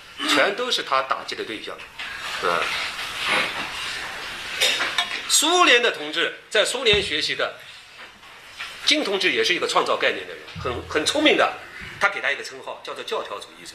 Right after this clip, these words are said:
<laughs> 说他们什么都不懂，是吧？除了知道马恩列斯，什么都不懂，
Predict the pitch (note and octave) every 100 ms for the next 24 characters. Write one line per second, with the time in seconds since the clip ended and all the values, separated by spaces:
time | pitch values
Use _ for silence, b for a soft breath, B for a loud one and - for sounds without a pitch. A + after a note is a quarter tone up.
0 | - - - - - - - - - -
1 | - - A#3+ B3 C4+ - C#4+ D#4+ - -
2 | - _ - - B2+ A2+ G#3 - - A3+
3 | B2 B2 D#3 D3+ A2 - - -